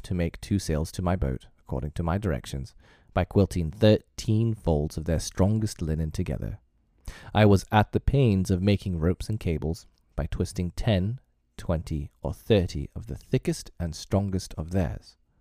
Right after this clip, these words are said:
A great stone that I happened to find, after a long search, by the seashore served me for an anchor. I had the tallow of three hundred cows for greasing my boat and other uses.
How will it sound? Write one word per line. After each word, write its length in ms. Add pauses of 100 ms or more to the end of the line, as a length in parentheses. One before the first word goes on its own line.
(640)
A 80
great 320
stone 640
that 140
I 60
happened 460
to 120
find, 480 (200)
after 320
a 60
long 460
search, 420 (240)
by 140
the 80
seashore 560
served 420
me 300
for 260
an 60
anchor. 420 (1040)
I 40
had 200
the 80
tallow 480
of 200
three 420
hundred 540
cows 520
for 100
greasing 380
my 160
boat 300 (160)
and 120
other 180
uses. 500